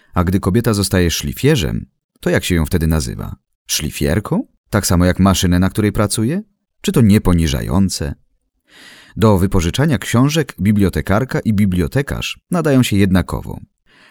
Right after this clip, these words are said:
Ale dlaczego sprzedawać je może tylko księgarz? I jak to się dzieje, że ten sam zawód w rodzaju męskim brzmi dumniej niż jego żeński odpowiednik? Jeśli mężczyzna jest sekretarzem,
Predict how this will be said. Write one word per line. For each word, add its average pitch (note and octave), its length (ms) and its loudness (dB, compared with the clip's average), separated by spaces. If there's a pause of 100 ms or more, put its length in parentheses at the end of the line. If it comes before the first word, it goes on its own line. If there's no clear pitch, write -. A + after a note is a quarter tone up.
(100)
Ale E2 180 0
dlaczego F#2 500 2
sprzedawać D2+ 600 -2
je E2+ 60 0
może D2 280 -2
tylko C#2 420 -4
księgarz? - 720 -4 (580)
I G#3 220 2
jak A3 180 0
to G3+ 100 0
się A2+ 180 0
dzieje, E2+ 360 2
że D#2 120 -2
ten D#2 200 -2
sam C3+ 300 0
zawód E2 400 0
w D#2 40 -4
rodzaju F2+ 300 0
męskim D#2+ 600 0 (320)
brzmi D#2+ 340 0
dumniej A#2+ 520 2
niż A#2 220 0
jego F#2+ 240 2
żeński A2 440 2
odpowiednik? F#2 800 -6 (920)
Jeśli B2+ 260 2
mężczyzna C#3 440 4
jest A2 220 -2
sekretarzem, E2+ 760 0